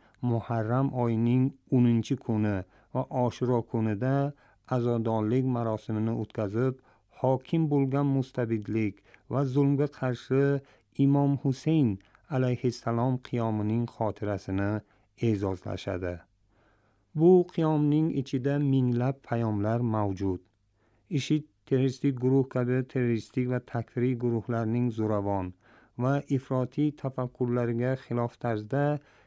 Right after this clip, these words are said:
islom dini zulm va mustabidlik hukumati bilan qarshi kurash olib borish va jihod qilish dini va mazlumlarni himoyat etish dini hisoblanadi.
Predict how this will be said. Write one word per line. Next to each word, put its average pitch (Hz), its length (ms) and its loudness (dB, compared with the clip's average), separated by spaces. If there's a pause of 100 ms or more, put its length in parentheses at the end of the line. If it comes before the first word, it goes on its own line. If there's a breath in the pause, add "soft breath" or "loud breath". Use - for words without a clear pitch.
(100 soft breath)
islom 139 500 0
dini 131 320 2 (120)
zulm 113 380 4 (400 soft breath)
va 123 120 0
mustabidlik 117 960 0
hukumati 127 580 -2
bilan 127 260 0
qarshi 120 500 -4
kurash 123 360 -4
olib 117 340 -4
borish 104 400 -2 (360 soft breath)
va 123 80 0 (140)
jihod 120 500 -2
qilish 120 340 -4 (120)
dini 110 460 2 (400 soft breath)
va 127 140 0
mazlumlarni 117 1000 0
himoyat 113 560 -4
etish 127 380 -6
dini 110 400 2
hisoblanadi. 95 800 -4